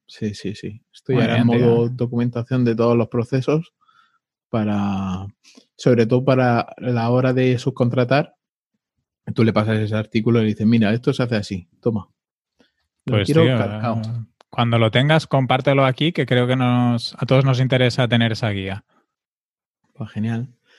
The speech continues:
Speaker 2: Venga, ¿vamos a la
Speaker 1: Va-
Speaker 2: comunidad?
Speaker 1: Vamos a la comunidad. Eh, en la comunidad, semana muy activa, sobre todo por el tema de coronavirus y la ineptitud de la gente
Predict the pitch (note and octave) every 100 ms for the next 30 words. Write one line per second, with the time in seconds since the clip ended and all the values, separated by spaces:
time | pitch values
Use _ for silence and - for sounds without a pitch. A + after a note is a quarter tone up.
0 | _ _ - A#2+ A2 - _ _ - B2
1 | C#3 C3+ C3 C#3 G#3+ - _ _ - D3
2 | D3+ C#3+ C3+ C3+ B2 B2 G#2 F2+ B2 -
3 | _ - C3+ C3 C3 C3 C3+ C3+ C3+ C#3
4 | D3 D#3+ E3+ E3+ D3 C#3 - C3+ C#3+ D#3
5 | D#3 C#3 B2 D#3+ D#3+ F3 F3 C#3+ B2+ B2
6 | C3+ D3+ D#3+ D3+ C#3 A#2 C3 C#3 D3+ D3+
7 | C#3 B2+ B2 B2 A#2+ A#2+ C3 C#3+ E3 C#3+
8 | B2+ A#2 A2+ A#2 A#2+ A#2+ B2 B2 C3 C#3
9 | B2 - D3 - -